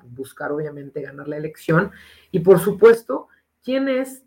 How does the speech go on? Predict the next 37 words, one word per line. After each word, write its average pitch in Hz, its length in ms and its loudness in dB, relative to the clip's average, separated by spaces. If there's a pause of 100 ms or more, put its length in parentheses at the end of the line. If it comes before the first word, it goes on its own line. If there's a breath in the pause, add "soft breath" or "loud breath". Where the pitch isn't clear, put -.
eh, 170 240 -6
o 165 300 -2
la 160 240 -6
persona, 190 580 -8
el 165 160 -10
proyecto 160 460 -12
político 170 520 -10
o 175 140 -6
el 143 80 -6
partido 160 480 -12
político 170 680 -10 (280 soft breath)
que 190 140 -8
presenta 214 720 -2
a 165 120 -2
juicio 202 340 -8
de 151 80 -8
cada 175 240 -6
persona, 165 480 -10
cada 160 160 -8
ciudadano 147 500 -10
y 143 40 -20
ciudadana, 160 600 -8 (320)
la 165 100 -6
mejor 214 440 -4 (380 soft breath)
propuesta 175 880 -2
para 151 200 -10
poder 160 360 -2
gobernar, 160 720 -6
para 151 220 -10
poder 151 260 -6
representarnos 156 1040 -8
y - 60 -18
para 151 240 -8
poder 160 240 -6
tomar 160 280 -4
decisiones 160 520 -10
colectivas. - 720 -12